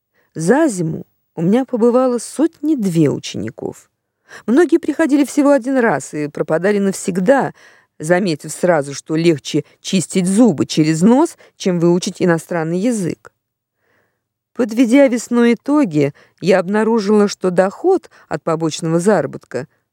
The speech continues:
равняется моей зарплате за полгода. Я поспешила поместить эти деньги в банк, но не на сберегательную книжку,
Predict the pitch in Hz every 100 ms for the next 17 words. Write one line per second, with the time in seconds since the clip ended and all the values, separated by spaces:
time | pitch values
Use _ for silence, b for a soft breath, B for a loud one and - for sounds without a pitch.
0 | _ - 240 330 359 - 311 302 277 254
1 | 254 - 320 359 247 254 254 302 302 220
2 | 208 139 123 - _ _ _ _ _ _
3 | - 262 392 359 - 330 - 349 320 285
4 | 262 254 - 302 - 214 180 254 262 233
5 | 196 156 131 135 - _ b b b 233
6 | 285 320 294 294 294 285 226 311 330 403
7 | 339 180 160 143 - 143 131 - 139